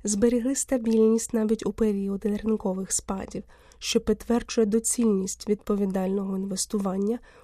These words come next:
у відповідності з католицькими цінностями. Індекси гендерної рівності, відновлювальної енергетики та стійкого розвитку дозволяють інвесторам не тільки отримати стабільні фінансові результати, але й сприяти загальному благу.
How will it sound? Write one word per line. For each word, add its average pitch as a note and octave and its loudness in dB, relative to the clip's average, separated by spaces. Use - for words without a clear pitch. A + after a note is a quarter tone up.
у A#3+ 0
відповідності A#3 0
з - -4
католицькими G3+ -4
цінностями. F#3+ -6
Індекси A3 4
гендерної G#3 0
рівності, G#3 -2
відновлювальної G3+ 2
енергетики G3+ -4
та G#3+ -4
стійкого G#3+ 0
розвитку A3 -2
дозволяють B3+ 4
інвесторам G3+ 2
не G3 2
тільки - -2
отримати A3 0
стабільні G#3+ 2
фінансові G#3 2
результати, G3 -2
але G#3+ 2
й G#3 2
сприяти G3 0
загальному F3+ -4
благу. F3+ -6